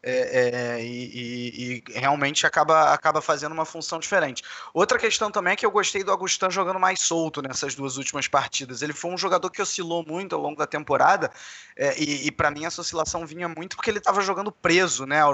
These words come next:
Werner um pouco mais solto e o Agustin um pouco mais,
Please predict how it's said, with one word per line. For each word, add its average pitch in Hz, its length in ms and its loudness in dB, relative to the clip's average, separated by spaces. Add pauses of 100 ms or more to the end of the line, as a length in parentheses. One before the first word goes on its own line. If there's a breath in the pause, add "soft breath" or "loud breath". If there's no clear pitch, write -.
Werner 165 420 0
um 175 80 -6
pouco 175 240 -6
mais 165 200 2
solto 196 500 -6
e 214 80 -4
o 208 60 6
Agustin 196 340 0
um 190 100 -4
pouco 190 240 -4
mais, 196 240 0